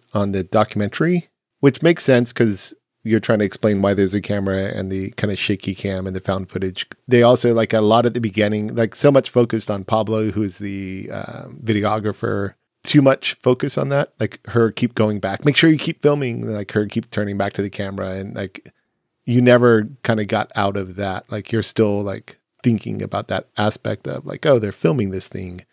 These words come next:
their show that <laughs> while you were sleeping," and all these other things going on where you're just like, uh,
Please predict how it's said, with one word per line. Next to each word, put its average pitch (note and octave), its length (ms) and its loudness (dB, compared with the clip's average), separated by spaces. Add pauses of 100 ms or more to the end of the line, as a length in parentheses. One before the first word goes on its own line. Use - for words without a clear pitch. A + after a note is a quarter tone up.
(120)
their G#2+ 120 4
show G#2 640 2
that G2 160 -8
<laughs> - 160 -16
while A#2 200 4
you C3 160 4
were B2+ 120 6
sleeping," G2+ 460 0
and A2 100 0
all B2+ 140 8
these B2 160 4
other A#2+ 220 4
things A#2+ 260 0
going G#2 260 0
on G#2+ 280 -2
where G#2 80 -4
you're G#2 80 -6
just G#2+ 240 -8
like, - 180 -8
uh, - 200 -6